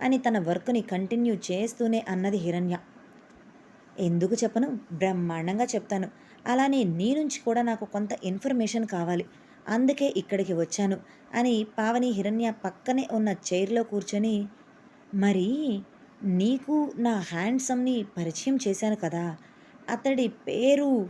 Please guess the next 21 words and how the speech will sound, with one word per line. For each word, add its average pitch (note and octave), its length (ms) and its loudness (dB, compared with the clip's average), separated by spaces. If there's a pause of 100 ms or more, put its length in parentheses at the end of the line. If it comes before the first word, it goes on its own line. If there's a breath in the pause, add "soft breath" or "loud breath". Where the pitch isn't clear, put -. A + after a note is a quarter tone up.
విక్రమార్క C4+ 760 -2
జైవీర్ A3 480 0
సింహ A#3 320 -2
అని A3+ 380 0 (160)
చెప్పావు, G3 480 0 (540 loud breath)
కానీ C#4 580 0 (220)
అతడి A#3 520 0
గురించి C#4+ 600 0
నేను C4+ 320 0
సోషల్ C4 600 -2
వెబ్సైట్స్‌లో B3 580 -2
వెతుకుతుంటే A3+ 800 0 (480 loud breath)
ఎక్కడా D#4+ 420 2
కూడా C#4 240 2
కనిపించటం A#3+ 640 0
లేదేంటి? G3 460 0 (580 loud breath)
Facebook, F#3 460 2 (160)
Instagram, F#3 540 0
Snapchat F#3+ 680 0 (460 loud breath)
ఇలా C#4 160 2
ఎన్ని B3+ 500 0